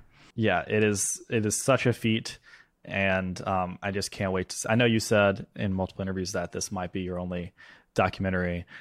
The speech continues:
Um, but I just can't wait to see the other narrative stuff you do. You know, I mean, there's more we could have talked about. We could have talked about snowbirds and,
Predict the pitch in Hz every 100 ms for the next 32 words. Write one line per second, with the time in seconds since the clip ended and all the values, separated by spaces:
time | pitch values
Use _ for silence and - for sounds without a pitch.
0 | - - 101 92 87 87 - _ _ _
1 | _ _ _ - 101 101 - 113 104 98
2 | - 104 95 92 98 113 113 107 - 101
3 | 107 92 101 95 98 113 104 85 107 107
4 | 98 _ - - - - 127 147 147 131
5 | 123 123 120 - 117 113 123 120 117 -
6 | 104 95 - 123 120 117 117 117 110 107
7 | 95 92